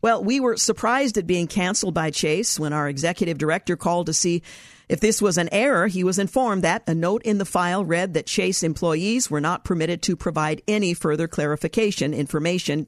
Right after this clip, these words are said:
to the customer. Why the cancellation? Why the secrecy, the lack of transparency? Well, that's still an open question. When Chase closed the account, it triggered a chain reaction that led to the other financial service accounts being closed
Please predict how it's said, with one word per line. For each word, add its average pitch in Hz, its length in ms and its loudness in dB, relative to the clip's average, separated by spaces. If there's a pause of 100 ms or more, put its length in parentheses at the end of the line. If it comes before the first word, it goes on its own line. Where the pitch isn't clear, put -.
to 139 160 0
the 151 60 -4
customer. 170 520 0 (500)
Why 165 160 0
the 175 100 0
cancellation? 190 800 0
Why 165 200 0
the 156 100 -4
secrecy, 226 600 0
the 185 100 0
lack 170 260 0
of 165 80 -2
transparency? 165 920 0
Well, - 100 -8
that's 170 220 -4
still 202 260 2
an 160 100 2
open 151 260 0
question. - 500 -2 (380)
When 202 160 2
Chase 269 320 2
closed 247 400 2
the 196 120 2
account, 202 400 0
it - 120 -4
triggered 196 320 0
a 156 40 0
chain 226 380 0
reaction 185 540 0
that 185 120 -4
led 165 260 -2
to 165 300 0
the 139 140 -6
other 202 240 2
financial 151 540 -2
service 143 400 -2
accounts 147 420 -2
being 151 260 -2
closed 160 480 -2